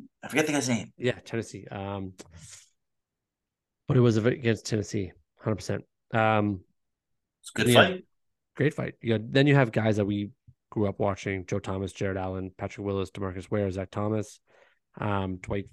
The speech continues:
Speaker 2: Freeney, who I think is his first year on it. Um,
Speaker 1: Barber?
Speaker 2: the
Speaker 1: Is it
Speaker 2: person
Speaker 1: Barber?
Speaker 2: I think Rondé Barber's on there. The other person I think should be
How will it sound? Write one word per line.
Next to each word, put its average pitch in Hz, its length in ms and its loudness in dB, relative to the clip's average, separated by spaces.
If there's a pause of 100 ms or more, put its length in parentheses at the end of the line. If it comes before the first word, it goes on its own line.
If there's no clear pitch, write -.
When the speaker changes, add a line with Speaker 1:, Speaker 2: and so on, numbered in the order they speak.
(100)
Speaker 2:
Freeney, 143 640 0
who 127 220 0
I 113 40 0
think 123 240 -4
is 117 60 -16
his 113 280 -8
first 120 300 -6
year 120 240 -2
on 113 200 0
it. 117 260 -6 (480)
Um, 98 520 -4 (540)
Speaker 1:
Barber? 139 360 6
Speaker 2:
the 120 100 -4
Speaker 1:
Is 113 80 0
it - 60 0
Speaker 2:
person 175 380 6
Speaker 1:
Barber? - 100 -8 (260)
Speaker 2:
I 123 180 0
think 120 320 -2
Rondé 107 340 0
Barber's 101 320 -4
on 98 120 -6
there. 95 200 -8 (320)
The 113 120 -4
other 131 200 -2
person 135 300 0
I 110 40 2
think 110 200 -2
should 104 200 -4
be 107 240 0